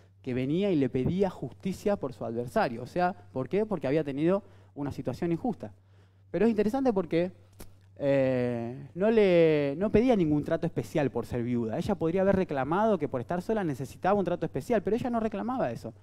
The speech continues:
Simplemente reclamaba justicia delante de este juez, ¿sí? Y como te decía,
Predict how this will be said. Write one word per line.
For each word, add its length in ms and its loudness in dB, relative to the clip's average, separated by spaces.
Simplemente 680 -2
reclamaba 640 -2
justicia 520 -4
delante 340 -2
de 60 -8
este 140 -12
juez, 320 -10
¿sí? 260 -2
Y 160 2
como 180 4
te 80 2
decía, 400 2